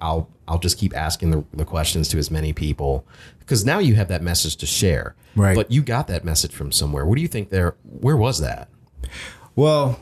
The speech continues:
Speaker 2: Phil, actually is from my mom. My mom <laughs>
Speaker 1: Was she an entrepreneur?
Speaker 2: No. So
Speaker 1: Were either of your parents?
Speaker 2: My dad, my father is an entrepreneur. He came to the country, like I said earlier, eighteen years old. He worked one job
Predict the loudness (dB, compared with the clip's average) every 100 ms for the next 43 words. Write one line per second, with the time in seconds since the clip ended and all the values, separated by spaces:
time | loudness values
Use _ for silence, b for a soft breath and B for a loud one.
0 | -8 -2 2 2 2 0 0 2 4 4
1 | 2 0 0 0 2 2 2 0 -4 _
2 | _ _ _ 2 4 6 4 2 0 -4
3 | -4 0 4 2 2 -2 0 0 0 _
4 | _ _ _ _ _ _ 4 4 4 -2
5 | _ _ _ _ -2 2 4 4 2 0
6 | -2 -2 0 0 0 -2 -6 -8 -20 -6
7 | 2 4 6 4 2 2 0 0 0 -2
8 | 0 2 2 2 0 -2 0 0 0 -2
9 | -4 -2 0 0 -4 -4 0 0 0 0
10 | 0 0 2 0 -2 -6 0 0 2 2
11 | 2 2 2 0 -2 B B B B 2
12 | 4 2 0 0 2 2 2 2 2 0